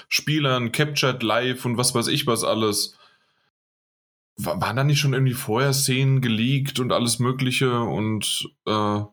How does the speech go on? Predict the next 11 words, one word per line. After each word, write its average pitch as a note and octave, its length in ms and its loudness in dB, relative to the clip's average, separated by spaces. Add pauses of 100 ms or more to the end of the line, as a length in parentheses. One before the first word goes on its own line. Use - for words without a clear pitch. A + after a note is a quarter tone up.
(460)
hat - 240 -8
man B2+ 140 2
sich C3+ 200 -2
da C3+ 100 2
jetzt A#2+ 260 0
drauf - 260 -6
gefreut, G#2+ 600 -4
den, B2 380 -2
das - 200 0
zu G#2+ 160 2
sehen? B2 520 -2